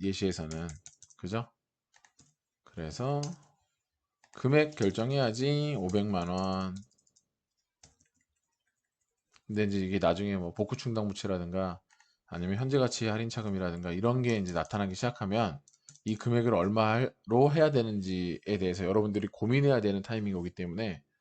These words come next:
좀 어려울 수 있어요. 지금은 아직 쉽습니다. 자, 이게 금액 결정까지 다 했으면 이제 뭐죠? 어, 다-, 마지막으로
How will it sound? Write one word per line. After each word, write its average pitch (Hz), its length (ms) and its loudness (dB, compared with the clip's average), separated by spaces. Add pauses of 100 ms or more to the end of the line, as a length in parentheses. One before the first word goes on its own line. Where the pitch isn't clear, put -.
(180)
좀 113 140 -4
어려울 107 240 4
수 117 100 -6
있어요. 95 300 -10 (220)
지금은 123 360 0
아직 90 180 0
쉽습니다. 101 500 -8 (800)
자, 156 120 8
이게 147 100 8
금액 156 260 6
결정까지 131 400 6
다 117 120 6
했으면 98 380 2
이제 87 140 -4
뭐죠? 127 340 2 (720)
어, 78 240 -6
다-, - 140 -10
마지막으로 120 840 6